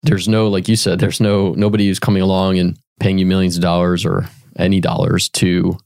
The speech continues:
buy your practice. You could get merged into a large firm if that's something you're interested in. You can close the door and go home. Obviously, once you take care of all your clients and your files, is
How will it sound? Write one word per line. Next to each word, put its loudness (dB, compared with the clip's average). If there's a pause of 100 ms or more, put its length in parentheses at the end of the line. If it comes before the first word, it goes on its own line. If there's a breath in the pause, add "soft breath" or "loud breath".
(160)
buy 0
your 0
practice. -2 (420)
You 4
could -2
get 0
merged 0
into 2
a 0
large 0
firm 0
if -4
that's -2
something -2
you're 0
interested -2
in. -2 (500)
You 2
can 0 (340)
close 0
the -2
door -2 (340)
and -4
go 0
home. 0 (200)
Obviously, 0
once 0
you -2
take -2
care 0
of -2
all 0
your -2
clients -2
and -4
your -2
files, 0 (640)
is 0